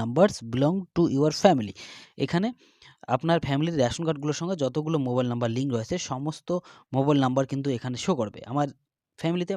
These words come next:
শুধুমাত্র একটা নাম্বার লিংক রয়েছে, তাই একটা নাম্বার এখানে শো করতেছে। এবং তারপর এই কনফার্ম অপশনে ক্লিক করবেন। কনফার্ম অপশনে ক্লিক করার সঙ্গে সঙ্গেই ডাউনলোডের পেজ দেখতে পারবেন এবং সেখান থেকে ই রেশন কার্ড ডাউনলোড করতে পারবেন। আপনার ফ্যামিলিতে যদি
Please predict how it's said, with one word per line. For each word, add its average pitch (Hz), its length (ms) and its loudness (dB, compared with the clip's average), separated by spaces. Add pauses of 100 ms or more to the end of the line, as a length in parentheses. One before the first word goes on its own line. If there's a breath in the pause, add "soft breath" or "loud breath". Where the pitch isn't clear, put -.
শুধুমাত্র 156 380 -6 (280)
একটা - 260 -4
নাম্বার 113 380 -4
লিংক 117 220 -4
রয়েছে, 107 260 -8
তাই 123 140 -4 (100)
একটা 117 180 -8 (460 loud breath)
নাম্বার 120 260 2
এখানে 117 240 -4
শো - 180 -6
করতেছে। 120 420 -6 (640 loud breath)
এবং 135 200 -2
তারপর 147 300 2 (180)
এই 147 180 2 (120)
কনফার্ম 143 460 2
অপশনে 156 380 -4 (100)
ক্লিক 170 220 -4
করবেন। 98 220 -6 (180)
কনফার্ম 175 360 0 (100)
অপশনে 120 280 -6 (120)
ক্লিক 214 220 -2
করার 120 200 -2
সঙ্গে 113 240 -6
সঙ্গেই 143 240 -2 (500)
ডাউনলোডের 127 560 2
পেজ 139 200 0 (140)
দেখতে 120 220 -2
পারবেন 113 240 -2
এবং 117 180 -6
সেখান 113 300 -8
থেকে 110 200 -6
ই 123 220 -4
রেশন 110 220 -6
কার্ড 165 160 -2
ডাউনলোড 110 280 -8
করতে - 240 -10
পারবেন। 123 300 -2 (540 loud breath)
আপনার 175 280 2
ফ্যামিলিতে 185 420 2 (200)
যদি 156 140 -2